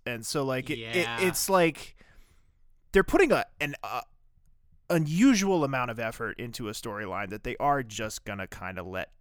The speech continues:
Speaker 1: die. And it's just really in-
Speaker 2: I mean, sometimes you don't think you can have, you have a satisfying ending for something.
Speaker 1: I guess, yeah, and I guess I would rather they do that. I would, I guess they would, I would rather they just cut bait on something that they're not really,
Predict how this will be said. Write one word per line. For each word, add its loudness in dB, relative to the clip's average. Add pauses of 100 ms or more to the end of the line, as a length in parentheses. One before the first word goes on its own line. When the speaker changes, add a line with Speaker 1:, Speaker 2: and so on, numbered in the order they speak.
Speaker 1:
die. -6 (180)
And -4
it's -8
just -6 (360)
really -2
in- -6
Speaker 2:
I -6
mean, -8
sometimes -6
you -8
don't -6
think -8
you -8
can -8
have, -8
you -8
have -8
a -12
satisfying -6
ending -10
for -18
something. -10
Speaker 1:
I 6
guess, 2
yeah, 2
and -4
I -4
guess -6
I 4
would 0
rather 0
they -4
do -6
that. -2
I -8
would, -10
I -6
guess -8
they -6
would, -8
I -8
would -8
rather -4
they -8
just -12
cut -8
bait -8
on -10
something -12
that -12
they're -10
not -8
really, -10